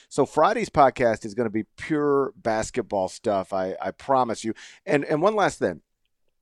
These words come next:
We've never done this before, but we're thinking about doing it. Um, December twenty-second is the champion, uh, no, the C B S Sports Classic, and it's in Chicago.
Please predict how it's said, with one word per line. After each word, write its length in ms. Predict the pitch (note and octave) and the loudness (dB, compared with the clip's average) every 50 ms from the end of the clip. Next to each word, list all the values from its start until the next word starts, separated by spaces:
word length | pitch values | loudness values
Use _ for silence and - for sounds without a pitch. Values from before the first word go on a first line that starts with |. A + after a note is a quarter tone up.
| _ _ _ _ - - - | _ _ _ _ -18 -6 -4
We've 120 | B2+ C3 | -4 0
never 200 | B2+ D3 D#3+ D#3+ | 2 2 0 4
done 180 | E3+ E3 D#3 D#3+ | 4 4 4 4
this 140 | D3+ B2+ - | 2 -4 -4
before, 420 | - G#2 - G2+ F#2 F2 F2+ G2+ _ _ - - - - _ _ | -10 -10 -6 -4 -4 -4 -4 -6 _ _ -20 -20 -20 -20 _ _
but 80 | - A#2+ | -4 -2
we're 120 | A2+ A#2+ | 0 0
thinking 260 | A2 - D#3+ C#3+ C#3+ C3 | 0 0 0 0 0 0
about 200 | A2+ A2 G2+ F2 | 2 0 0 2
doing 240 | B2 A#2 G#2 F#2+ | 0 -2 -2 -4
it. 100 | F2 - _ _ _ _ _ | -8 -12 _ _ _ _ _
Um, 300 | - G#2+ G2+ G2 G2 - _ _ | -6 -4 -4 -4 -8 -12 _ _
December 340 | - F#3 F3+ - B3 A#3+ A3+ F3 - | -8 -8 -6 -6 -6 -6 -8 -10 -10
twenty-second 1300 | - - F3+ F3+ E3 - E3 D3+ C3+ - _ _ - - - - B2 A2+ - - G2 F2 D#2 - _ - _ _ _ - | -8 -4 -4 -4 -4 -6 -10 -10 -10 -16 _ _ -8 -6 -2 0 0 -2 -2 -4 -10 -10 -12 -14 _ -20 _ _ _ -4
is 220 | A2+ A2 F#2+ F2 | -4 -4 -4 -4
the 120 | - G#2+ | -8 -8
champion, 720 | - - - C3+ C3 C3 A#2+ - B2+ A#2+ A2+ G#2+ G2+ G2+ G2 - | -6 -4 -4 -4 -4 -4 -6 -6 -6 -6 -6 -6 -8 -10 -6 -4
uh, 80 | C3+ B2+ | -2 0
no, 160 | B2 A2+ F#2+ | 0 0 -2
the 100 | F2+ D2+ | -2 -6
C 140 | - - E3 | -6 -4 0
B 80 | - | 0
S 80 | A#2+ - | 0 0
Sports 260 | - - D3 - - | 2 0 0 0 0
Classic, 520 | - F2 D2+ C2+ B1+ - - - _ _ _ _ _ _ _ _ _ _ _ _ _ | -6 -6 -6 -6 -8 -12 -18 -20 _ _ _ _ _ _ _ _ _ _ _ _ _
and 120 | G#2+ A2+ A#2 | -2 -2 -2
it's 180 | A#2 - - | -2 -2 -4
in 100 | B2+ B2 | -6 -6
Chicago. 800 | A2+ - - A#2+ - - D#3+ D3 C3 A2+ F#2 - - - - | -6 -8 -10 -8 -4 -2 0 0 0 0 -2 -6 -12 -12 -14